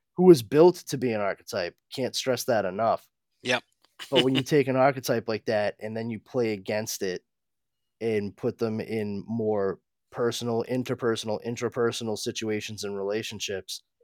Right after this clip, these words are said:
Speaker 1: uh, then you, you're left with some very interesting interactions and a completely new dynamic to play with. And, uh, that was a lot of fun in that Justice League of America book. I found myself looking forward to that book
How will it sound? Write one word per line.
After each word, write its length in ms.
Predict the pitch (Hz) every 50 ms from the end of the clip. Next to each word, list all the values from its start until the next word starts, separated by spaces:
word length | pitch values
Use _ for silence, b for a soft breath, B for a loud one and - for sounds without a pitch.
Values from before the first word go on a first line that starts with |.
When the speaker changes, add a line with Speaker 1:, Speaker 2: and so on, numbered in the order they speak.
| _ _ _ _ _ - -
Speaker 1:
uh, 220 | 110 107 104 101 92
then 300 | 92 117 113 110 110 110
you, 320 | 113 113 113 113 110 - -
you're 280 | 101 101 104 107 107 110
left 360 | 101 117 113 113 - - - 113
with 200 | 113 104 92 -
some 340 | - - 117 110 110 98
very 600 | 90 117 113 113 110 110 110 107 101 95 90 _ _ -
interesting 560 | - 127 123 - 120 120 - - - 113 107 107
interactions 720 | 104 - 110 107 107 104 104 107 - - 110 101 95 90
and 100 | 95 90
a 100 | 90 85 - _ _ -
completely 580 | 107 95 - - 120 113 80 98 107 104 101 98
new 280 | 98 104 110 107 107
dynamic 640 | 104 - 104 101 98 98 101 104 107 104 101 85 -
to 120 | - 95
play 320 | - _ - 110 107 107 101
with. 360 | 98 90 85 87 - - - - -
And, 260 | 90 90 87 87 90
uh, 180 | 87 90 90 85 85 85 85 - _ _ _ _ _ _ _ _ _ _ _ _ -
that 160 | 127 117 113
was 140 | 120 120 95
a 80 | - 95
lot 500 | 113 107 95 92 92 92 104 107 95 - -
of 140 | 101 92 -
fun 420 | - - 107 104 98 95 90 90 - -
in 140 | 98 95 92
that 200 | 95 90 87 -
Justice 360 | - 98 85 - 85 87 -
League 200 | 101 95 90 92
of 60 | 87
America 420 | 87 87 92 92 92 90 - _ -
book. 200 | - 87 85 - - -
I 260 | 107 117 117 117 107 -
found 360 | - - 156 143 139 135 135
myself 500 | 131 127 110 - - 123 117 107 92 -
looking 300 | 104 107 95 - 104 95
forward 420 | - - 107 101 104 107 104 90 -
to 80 | 98
that 220 | 87 78 76 - -
book 220 | - - - -